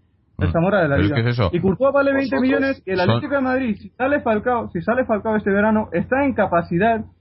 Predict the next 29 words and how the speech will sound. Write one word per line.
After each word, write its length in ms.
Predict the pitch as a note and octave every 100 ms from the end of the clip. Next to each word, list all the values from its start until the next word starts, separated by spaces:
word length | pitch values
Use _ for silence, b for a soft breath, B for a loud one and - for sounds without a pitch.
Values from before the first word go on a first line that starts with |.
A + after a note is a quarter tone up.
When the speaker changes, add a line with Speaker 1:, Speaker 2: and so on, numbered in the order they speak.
| -
Speaker 1:
tiene 200 | A3+ C4
capacidad 680 | A3 F3+ E3 F3 G3+ A3+ - - -
para 240 | E3 E3
pagar 240 | E3 E3 A#3
esos 280 | A3 A#3+ G#3+
veinte 260 | A#3 A3
millones 280 | G#3 A#3+ B3
por 120 | G3 G3+
un 140 | A3
portero 460 | G#3+ F3 G#3 A#3 - b b
que 100 | F3+
vale 300 | F#3 A#3 F3+
muchísimo 640 | F3+ G3 - D#4 C4+ C4 G3+
más 160 | G3+
que 120 | F#3+ G3+
eso, 280 | G#3+ A3 A3
que 120 | F3
valdrá 280 | F3+ A#3 C4
incluso 380 | A3 A3 G#3
más, 320 | F3 G3+ A3 - _ _
que 100 | F#3
daría 260 | E3 F3 B3
un 100 | A3+
rendimiento 500 | G#3 G3+ A3 A#3 -
exponencial 640 | F3 - F#3+ F3+ E3+ A#3+ G3
durante 280 | E3+ D3+
la 200 | D3 D3+ D#3
siguiente 360 | D#3+ E3 E3
década, 340 | D3 C3+ C3+